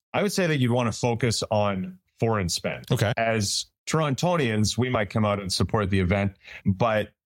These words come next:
Speaker 1: something like an all-star game is going to attract a lot of Americans
Speaker 2: Right.
Speaker 1: and also perhaps some overseas visitors, families of the all-stars, et cetera, et cetera.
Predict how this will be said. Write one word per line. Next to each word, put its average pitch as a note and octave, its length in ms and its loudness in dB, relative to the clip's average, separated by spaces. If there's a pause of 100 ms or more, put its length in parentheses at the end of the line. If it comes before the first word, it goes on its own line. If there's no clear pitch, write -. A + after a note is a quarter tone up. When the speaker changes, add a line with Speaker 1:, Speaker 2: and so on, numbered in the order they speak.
(160)
Speaker 1:
something D#3+ 360 -2
like C3+ 300 0
an G#2+ 120 2 (100)
all-star G#2 560 0
game F2 460 2
is F#2 160 2
going G#2 400 2
to - 200 -2
attract F#2+ 680 -2 (300)
a F2+ 40 0
lot F#2+ 280 2
of D#2+ 100 -4
Americans E3 920 2
Speaker 2:
Right. F2 160 2 (160)
Speaker 1:
and G2+ 140 0
also A2+ 560 0
perhaps F#2+ 600 0
some F2+ 260 2
overseas F#2 580 2
visitors, F2+ 420 2
families G#2+ 640 2
of G2 100 2
the F#2+ 120 2
all-stars, F#2+ 800 2
et F2 120 0
cetera, F#2 400 0
et E2+ 80 -2
cetera. F2 380 0